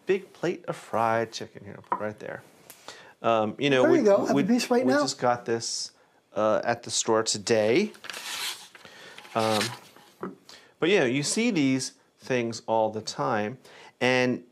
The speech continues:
Speaker 1: you think, "Okay, that's also a quick meal," but you can transform this into something else. You pick the meat off, and you can do all kinds of things with them, but yes, they're delicious, just as is.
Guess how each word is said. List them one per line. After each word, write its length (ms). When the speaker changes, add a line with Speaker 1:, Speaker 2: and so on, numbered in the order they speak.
Speaker 1:
you 80
think, 140
"Okay, 220
that's 200
also 280
a 40
quick 320
meal," 320
but 220
you 240
can 160
transform 1000
this 500
into 220
something 380
else. 240
You 100
pick 220
the 60
meat 220
off, 200
and 80
you 80
can 80
do 100
all 140
kinds 240
of 80
things 240
with 100
them, 160
but 140
yes, 280
they're 100
delicious, 540
just 360
as 160
is. 320